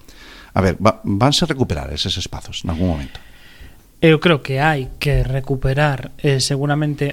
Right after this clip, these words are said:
Speaker 2: bueno, coa pandemia o que se fixo con, foi unha instrucción que, que por cen-, por, digamos, por centrar o debate, eh,
Speaker 1: Mm.
Speaker 2: que, que permitiu, non en todas as rúas, senón en,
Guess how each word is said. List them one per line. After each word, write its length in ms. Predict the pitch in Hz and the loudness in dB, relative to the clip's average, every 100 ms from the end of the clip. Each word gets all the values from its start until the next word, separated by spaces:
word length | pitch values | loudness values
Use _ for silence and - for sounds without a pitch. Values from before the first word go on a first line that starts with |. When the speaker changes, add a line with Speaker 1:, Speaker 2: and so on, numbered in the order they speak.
| - | -4
Speaker 2:
bueno, 240 | 147 127 | -4 0
coa 160 | 139 131 | 0 2
pandemia 320 | 147 165 170 | 4 4 4
o 40 | 151 | 2
que 20 | |
se 80 | 147 | -2
fixo 160 | 165 | -2
con, 160 | 151 156 151 | -2 -2 -2
foi 160 | 151 | 0
unha 80 | 147 143 | 0 0
instrucción 400 | 143 139 220 180 | -4 0 0 0
que, 400 | 143 135 131 131 - | -2 -2 -2 -6 -10
que 80 | |
por 240 | 127 131 123 | -6 -4 -2
cen-, 240 | 135 131 | -2 -4
por, 160 | - 131 | -4 -4
digamos, 160 | 127 | -2
por 160 | 123 135 | -2 -4
centrar 320 | 123 135 135 | -2 0 0
o 60 | 123 | 0
debate, 260 | 110 - | -6 -8
eh, 320 | - 135 131 123 | 0 2 4 4
Speaker 1:
Mm. 160 | 90 | 2
Speaker 2:
que, 180 | 78 143 131 131 127 - - | 2 2 2 0 -4 -8 0
que 240 | 135 127 | 2 2
permitiu, 640 | - 139 135 147 139 127 - - - - | 2 2 2 2 2 0 -8 -20 -16 -2
non 320 | 147 165 147 | 4 6 4
en 80 | 131 | 2
todas 240 | 131 - | 0 0
as 80 | 151 | 2
rúas, 240 | 160 127 | 2 0
senón 160 | 135 131 | -2 -2
en, 240 | 127 123 | -4 -4